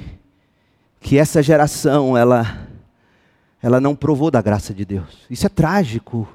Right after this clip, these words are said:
isso é eternamente trágico. Não se alimenta da graça de Deus, que salva e que leva para o céu. Portanto, se há vigor na sua vida,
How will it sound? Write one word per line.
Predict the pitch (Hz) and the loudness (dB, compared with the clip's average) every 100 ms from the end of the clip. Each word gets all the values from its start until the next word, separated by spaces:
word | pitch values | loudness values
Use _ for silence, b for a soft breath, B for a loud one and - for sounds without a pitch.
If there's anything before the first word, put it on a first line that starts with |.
| _ | _
isso | 123 - | -8 0
é | 165 | 2
eternamente | 165 170 185 151 131 127 - | 2 2 2 0 -2 -4 -6
trágico. | 120 113 - - _ _ _ _ _ _ _ _ _ _ _ _ _ | -10 -10 -14 -20 _ _ _ _ _ _ _ _ _ _ _ _ _
Não | 139 160 | -2 0
se | - | 2
alimenta | 175 170 175 196 170 | 2 4 2 2 2
da | 135 | 0
graça | 123 131 123 117 | 0 -2 -2 -6
de | 107 | -6
Deus, | 104 101 78 - - - - _ _ _ _ _ _ _ | -2 -2 -4 -16 -20 -20 -20 _ _ _ _ _ _ _
que | - | -4
salva | - - 170 185 170 127 117 | 0 2 4 4 2 0 0
e | |
que | 117 139 | 2 4
leva | 147 165 143 | 4 4 0
para | 123 | -2
o | 131 | -6
céu. | - 131 | 0 0
Portanto, | 127 143 - 190 180 127 b b b b b | 0 0 2 2 0 -8 b b b b b
se | - - 175 180 | -8 -4 2 4
há | 190 175 | 4 2
vigor | 131 170 131 170 202 175 120 107 113 | 0 0 4 6 6 4 0 -2 -4
na | 135 | -4
sua | - 156 | 0 0
vida, | 120 160 135 110 | 2 0 2 0